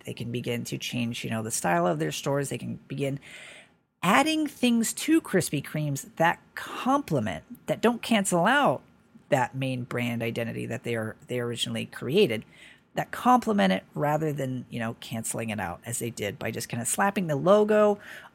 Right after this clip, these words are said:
on different products that don't reflect what people found intriguing about the brand to begin with. A great example of this, and people often point to this as a good example, is Apple.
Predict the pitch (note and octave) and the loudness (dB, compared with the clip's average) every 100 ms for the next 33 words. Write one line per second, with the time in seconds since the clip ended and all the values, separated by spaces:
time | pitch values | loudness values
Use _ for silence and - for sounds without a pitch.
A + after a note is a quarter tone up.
0 | - G3+ A3 A#3 G#3 - C#3 C#3+ - C#3+ | 0 2 4 0 0 2 4 2 -4 -4
1 | D3 - D#3 - - - E3 - - - | -4 -2 -6 -6 -6 0 0 -2 -10 -4
2 | D3 - F3+ D#3 C#3+ C#3 C3 C3+ C3 - | -4 -2 -4 -4 0 0 0 -2 -6 0
3 | F#3 F3+ F#3+ F#3+ F#3+ C#3+ C3 - C3 - | 4 4 4 2 0 0 0 0 -4 -2
4 | G#2 G2+ - A2 A#2 G2+ C#2 - _ - | -2 -4 -6 -6 -6 -6 -8 -16 _ -20
5 | - - A3 A#3+ F#4+ A#3+ - F#3+ G3+ E3+ | -16 -4 0 4 4 4 4 2 4 2
6 | C#3+ C#3 - C3+ - D3+ C3 A#2 A#2 - | 2 -2 -2 -4 -6 -6 -4 -4 -4 -4
7 | A#2+ A#2 - A2 - A#2+ A#2 A2+ - A2+ | -8 -8 -8 -8 -6 -4 -2 0 -2 0
8 | - - A#2 A#2+ A2+ - A#2 G2+ - A2+ | -2 -2 -6 -6 -4 -4 -4 -4 -4 -6
9 | - A2+ A2 A2 - - - B3 - F2+ | -4 -4 -4 -6 -8 -12 2 4 4 -2